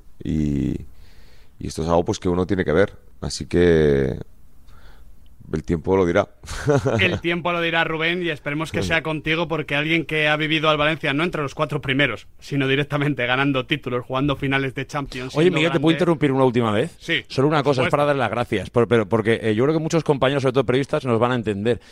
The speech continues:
Speaker 3: Eh, qué raro es tener protagonistas el día después de perder un partido.
Speaker 2: Justo.
Speaker 3: Eso parece que es de, es de otra
Speaker 2: Justo.
Speaker 3: generación. Eh, que hayamos hablado durante semanas de que esta charla tendría que ser en un tiempo como hoy y que el equipo perdiera ayer y que haya eliminado y que estés aquí, Rubén, tiene un mérito, de verdad, porque es que en la
Speaker 1: Bueno.
Speaker 3: comunicación de hoy, eh, eh, los clubes enseguida, derrota, fuera.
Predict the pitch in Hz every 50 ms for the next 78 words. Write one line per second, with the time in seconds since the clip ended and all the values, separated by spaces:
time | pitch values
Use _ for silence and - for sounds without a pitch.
0 | - - - 110 - - 135 139 156 165 160 165 165 - - - 147 139 147 135
1 | 156 156 131 135 143 160 143 - 175 160 - - 117 113 131 147 139 - - 143
2 | 151 143 147 - 127 113 123 143 143 - 117 101 98 - 151 143 98 - - -
3 | 190 208 - - - - 107 135 135 135 147 131 147 131 147 143 - - 135 120
4 | 156 143 117 147 127 120 139 127 117 113 110 - 139 165 156 95 - - - -
5 | - - _ - - 123 131 123 117 - - 120 120 123 127 135 160 147 165 160
6 | 160 160 160 156 147 147 135 139 113 135 139 147 143 135 117 92 123 120 - 127
7 | - - 131 127 127 117 95 92 98 104 110 110 110 - 123 120 113 113 - 98
8 | 98 95 101 107 92 110 113 113 110 110 117 131 127 - - 123 117 - 120 110
9 | 95 117 110 123 107 127 120 113 123 120 120 113 104 90 87 80 92 92 98 104
10 | 113 113 110 110 107 98 92 92 - - 113 - 110 - 120 117 123 117 110 131
11 | 127 113 107 110 127 156 170 - - - - 120 113 117 110 98 90 82 80 90
12 | 90 92 95 104 127 139 - 117 110 120 117 - 147 147 143 117 120 120 117 113
13 | 117 135 127 120 123 120 143 - - 165 160 156 151 170 185 185 - - 117 117
14 | 95 113 107 85 85 71 65 - 82 113 123 120 117 - 170 175 170 170 165 156
15 | 131 156 156 175 185 165 139 127 120 120 123 143 143 - 98 90 - - 127 127
16 | 101 80